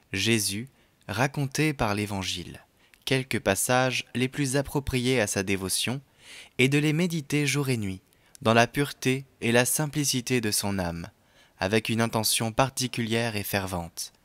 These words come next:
puis de les reprendre tour à tour, et, en savourant le goût suave et délicieux, de les placer ainsi dans le secret de son cœur. C'est une pratique semblable que je vous conseille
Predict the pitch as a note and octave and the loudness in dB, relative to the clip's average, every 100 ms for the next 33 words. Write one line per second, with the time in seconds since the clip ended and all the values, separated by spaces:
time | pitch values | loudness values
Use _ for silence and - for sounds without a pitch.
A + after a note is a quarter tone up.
0 | _ - - - - - G2+ G#2+ G#2+ A#2+ | _ -20 -16 -16 -14 -6 0 4 4 2
1 | B2 - C#3+ B2 A#2 - D#3 C3 - F#2+ | -2 0 0 0 -2 -2 -2 -2 -2 -6
2 | F2 E2+ - _ _ _ _ _ _ G#2+ | -8 -8 -14 _ _ _ _ _ _ 0
3 | G#2 G2 - G#2 G#2 - C#3 C3+ C3 D3 | 2 0 -6 -6 0 2 2 2 0 2
4 | C3+ G#2 A2 G#2+ - C3 B2+ A2 G#2 G#2+ | 0 -2 -2 -2 0 2 2 0 0 0
5 | G2+ - - C3 C#3 _ _ _ - A#2+ | 0 0 0 -2 -6 _ _ _ -2 2
6 | C3+ C3+ C#3 C3+ - C3 A#2+ - B2+ A#2 | 4 4 2 2 2 2 2 2 2 2
7 | G2+ - A2 - A2 G#2 F#2 - F2+ - | 2 2 0 -2 -2 0 0 -2 -6 -6
8 | E2 - - _ _ _ _ _ _ _ | -6 -6 -16 _ _ _ _ _ _ _
9 | _ _ _ _ _ _ _ _ _ _ | _ _ _ _ _ _ _ _ _ _
10 | _ - - - - C3 D#3 C#3+ - C#3 | _ -20 -20 -12 0 2 4 2 2 2
11 | D#3 D3+ - C3 B2 D3 C#3+ G#2+ - G#2 | 2 4 4 2 4 4 4 0 -2 -2
12 | A2+ A#2+ B2+ A2+ - G#2 F2+ E2+ | -2 -4 -6 -2 0 2 0 -6